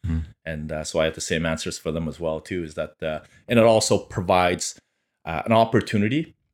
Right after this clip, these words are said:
Speaker 2: and a goal for some of these younger kids to say, "Hey, I wanna be that instructor one day. I wanna be an instructor." Well, you can.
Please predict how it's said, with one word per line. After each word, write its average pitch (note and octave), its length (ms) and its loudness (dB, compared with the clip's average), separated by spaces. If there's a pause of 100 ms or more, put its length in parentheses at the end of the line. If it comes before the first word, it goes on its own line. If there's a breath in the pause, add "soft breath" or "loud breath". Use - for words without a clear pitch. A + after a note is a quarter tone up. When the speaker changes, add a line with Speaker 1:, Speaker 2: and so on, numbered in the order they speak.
(120)
Speaker 2:
and G2 80 0
a F#2 80 -2
goal F#2+ 320 0
for F#2+ 160 -8
some F2+ 200 -6
of F2+ 60 -8
these E2+ 180 -10
younger F2 260 -6
kids - 240 -10
to E2+ 80 -16
say, F2 200 -2
"Hey, F#2 220 0
I F#2+ 80 -4
wanna G2+ 200 -2
be F2+ 180 -8
that F2+ 160 -4
instructor E2 520 -4
one D#2 220 -4
day. D2 180 -8
I E2+ 60 -2
wanna F2+ 160 -4
be F2 160 -10
an E2 80 -6
instructor." D#2+ 600 -4
Well, F2 160 -4
you E2+ 120 -12
can. G2+ 300 0